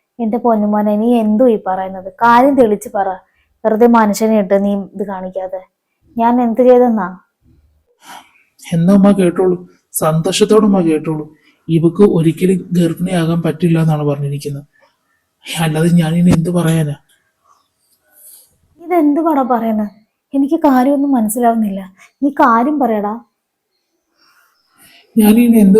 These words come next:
Speaker 2: പറയാനാണ് ഉമ്മ? ഇവക്ക് ഒരിക്കലും ഒരു ഉമ്മയാകാൻ പറ്റില്ല, അവക്ക്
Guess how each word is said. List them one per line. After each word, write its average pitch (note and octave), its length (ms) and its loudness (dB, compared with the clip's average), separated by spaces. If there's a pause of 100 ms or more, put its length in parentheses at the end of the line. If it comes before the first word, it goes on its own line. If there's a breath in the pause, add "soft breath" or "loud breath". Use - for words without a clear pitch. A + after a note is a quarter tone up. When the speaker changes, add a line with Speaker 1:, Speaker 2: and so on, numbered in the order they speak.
Speaker 2:
പറയാനാണ് F#3+ 520 0
ഉമ്മ? D#3+ 140 -16 (1300)
ഇവക്ക് G#3 280 4
ഒരിക്കലും G3 340 4
ഒരു F#3+ 140 4
ഉമ്മയാകാൻ F3 420 2
പറ്റില്ല, D3+ 340 -8 (380)
അവക്ക് E3+ 200 -10